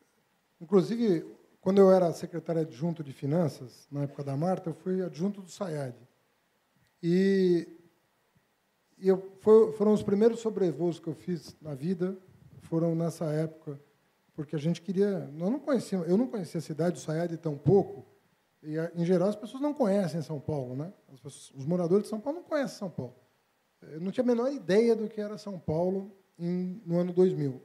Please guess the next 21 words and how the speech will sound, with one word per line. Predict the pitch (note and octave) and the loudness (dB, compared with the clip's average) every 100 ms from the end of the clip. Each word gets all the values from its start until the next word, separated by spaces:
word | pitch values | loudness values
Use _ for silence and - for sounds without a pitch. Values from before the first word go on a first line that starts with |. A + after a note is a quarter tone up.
| - | -8
A | |
menor | G#3+ B3+ A3 G3+ | 2 6 6 4
ideia, | C#3+ C3 C3 B2+ - _ | 0 -4 -6 -10 -20 _
né? | D#3 F3 - _ _ _ _ _ _ _ _ | -4 -4 -8 _ _ _ _ _ _ _ _
E | F3+ F3 G3 G#3 F#3+ D#3+ D3 - _ _ | -8 -4 -2 -2 -2 -2 -4 -10 _ _
tive | - F3 | -8 -4
uma | G#3 F3 | -2 0
grande | E3+ G3+ F#3 | 4 6 4
oportunidade | F#3 D#3+ E3 D#3+ E3 | 0 -8 -4 -2 -2
de | D#3+ | -2
participar | E3 - E3 | -6 -6 -8
do | D#3 | -6
governo | D#3+ D#3+ F3 | -4 -4 -4
da | F#3+ | -4
Marta, | F3 G#3 G#3+ B3+ - | -2 -4 -4 -10 -10
e | F3 | -16
você | D#3+ | -10
sabe | F3+ G3+ F#3+ | -6 -6 -6
que | A3+ | -4
ali | G3+ G#3+ | -4 -4
tem, | C4+ B3 D#3+ C#3 | -4 -4 -4 -10